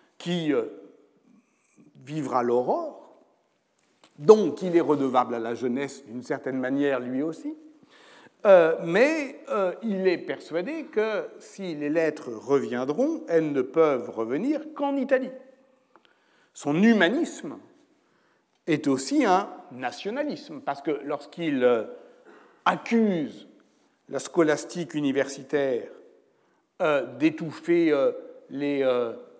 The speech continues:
euh, textes dans leur pureté, euh, originelle, euh, par, euh, le lierre, euh, asphyxiant, euh, de la glose qu'il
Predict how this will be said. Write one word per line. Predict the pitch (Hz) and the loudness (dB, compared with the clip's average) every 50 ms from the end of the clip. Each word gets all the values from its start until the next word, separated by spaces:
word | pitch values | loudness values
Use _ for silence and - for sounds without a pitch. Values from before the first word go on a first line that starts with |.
| _ _ - | _ _ -12
euh, | 143 131 123 | -10 -10 -10
textes | 123 - - 185 160 - - - - - - - 151 | -10 -6 -2 -2 -2 -2 -4 -12 -18 -18 -12 -8 -6
dans | 139 135 127 123 127 127 131 | -4 -4 -6 -6 -8 -10 -8
leur | 127 123 117 117 | -6 -8 -8 -8
pureté, | - - 139 135 - - _ - 160 151 139 135 131 117 | -12 -14 -14 -14 -14 -16 _ -4 -2 0 0 0 -2 -4
euh, | 113 113 120 - | -6 -8 -10 -14
originelle, | - 127 123 127 113 117 135 135 135 139 135 127 117 107 107 - - - _ - 131 | -12 -10 -10 -10 -10 -8 -8 -6 -4 -2 -2 -2 -4 -6 -12 -16 -20 -20 _ -16 -14
euh, | 120 110 101 - - _ _ _ _ _ | -14 -14 -14 -18 -20 _ _ _ _ _
par, | - 139 139 135 127 120 110 104 | -2 0 2 2 2 0 -2 -4
euh, | 113 110 104 - - - - _ - | -8 -10 -10 -12 -18 -20 -20 _ -14
le | 123 123 120 117 110 104 95 98 | -10 -8 -8 -8 -8 -10 -16 -18
lierre, | 117 123 123 123 143 147 143 139 127 123 113 104 - - | -18 -18 -10 -4 -2 -2 0 0 0 -2 -2 -4 -8 -12
euh, | - - - - - _ | -18 -20 -20 -20 -20 _
asphyxiant, | - 131 - - - - - 143 - - - - - - 151 147 143 135 131 117 110 107 | -20 -18 -16 -18 -18 -16 -16 -18 -18 -18 -20 -20 -16 -12 -10 -8 -8 -8 -10 -12 -14 -14
euh, | 104 104 | -16 -14
de | 107 113 | -12 -10
la | 110 107 104 | -10 -10 -12
glose | 113 113 123 143 147 147 139 120 110 101 - - - | -12 -6 0 2 4 4 4 2 -2 -4 -8 -14 -16
qu'il | - 117 120 117 | -16 -16 -16 -16